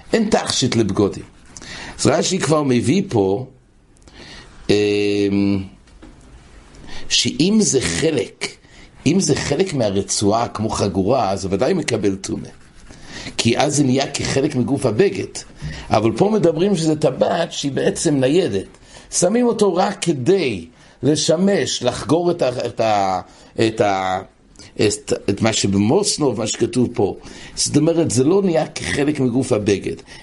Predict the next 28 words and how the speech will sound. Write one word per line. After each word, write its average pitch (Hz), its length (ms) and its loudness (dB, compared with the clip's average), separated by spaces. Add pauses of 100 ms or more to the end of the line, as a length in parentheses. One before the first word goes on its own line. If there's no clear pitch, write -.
אלא 165 200 2
בתור 139 680 0
רק - 260 -4
תכשיט, 98 560 -2
אין 87 180 2
תכשיט - 400 -2
לבגודים. - 460 2 (560)
אז 120 140 4
אומרת 196 240 2
הגמרא, 175 340 2
הנה, 208 200 2
רואים 156 280 2
שבאודום 175 560 2
עצמו 151 580 0 (260)
יש 185 200 2
טבעת 180 340 0
שהתקינו 170 480 0
לך 165 220 0
בו 156 140 0
מוסנוב 151 300 0
וקשר 156 300 -2
בין 131 360 0
כסייפו 170 380 2
ותוירו, 92 440 -2 (480)
ולא 143 240 4
יאמרו 151 680 2
טמאו, 113 480 0
אלא 131 160 0